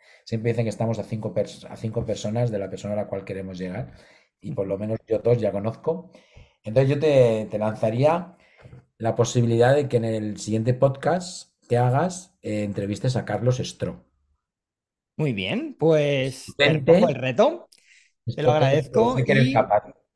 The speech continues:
Speaker 2: nos intentaremos, vamos, me intentaré poner en contacto con él, por supuesto, y a ver si acepta esa posibilidad y esa entrevista de estar aquí con nosotros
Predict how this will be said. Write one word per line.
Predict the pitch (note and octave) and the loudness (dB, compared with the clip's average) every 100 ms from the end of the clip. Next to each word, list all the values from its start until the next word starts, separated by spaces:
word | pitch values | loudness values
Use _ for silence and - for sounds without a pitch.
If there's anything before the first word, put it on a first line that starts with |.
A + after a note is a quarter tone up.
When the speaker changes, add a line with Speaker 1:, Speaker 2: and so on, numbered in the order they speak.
| - | -6
Speaker 2:
nos | F#3+ E3 | -2 0
intentaremos, | F#3 F3+ F3+ E3+ E3+ F3 F#3 F#3 F3+ E3+ C#3+ | 2 4 4 4 4 2 2 2 2 0 0
vamos, | F#3 D#3 | 0 0
me | |
intentaré | D#3 C#3+ C3+ D3 | -2 0 0 0
poner | D#3 | -2
en | D#3 | -2
contacto | C#3 C3+ C#3 | -4 -4 -4
con | C3+ C#3 | -4 -4
él, | C#3+ | -2
por | D#3+ | -4
supuesto, | D#3 C#3 D#3+ E3+ - G3+ G#3 A3+ - | -4 -4 -4 -4 -4 -2 -2 -2 -4
y | C#3 C3+ B2+ B2+ | -4 -2 -2 0
a | A#2+ | 0
ver | B2+ C#3+ | -2 -2
si | D3 | -4
acepta | B2+ - - - G2+ _ _ _ _ - | -2 -4 -4 -6 -6 _ _ _ _ -12
esa | C#3 - C3+ C3 B2 A#2+ A2+ | -10 -4 -2 0 -2 -4 -4
posibilidad | A#2+ B2+ A#2+ C#3 E3+ - _ - | -8 -8 -4 -2 -4 -8 _ -12
y | B2+ | -10
esa | C3 C#3 | -8 -6
entrevista | C3+ A#2 C3 B2+ G3+ A3+ | -4 -2 -4 -6 -8 -6
de | C3 | -8
estar | - C#3 | -4 -4
aquí | A#2+ E3 | -2 -4
con | - C3 | -4 -6
nosotros | A#2+ D#3 F#3+ G#3+ | -6 -6 -6 -6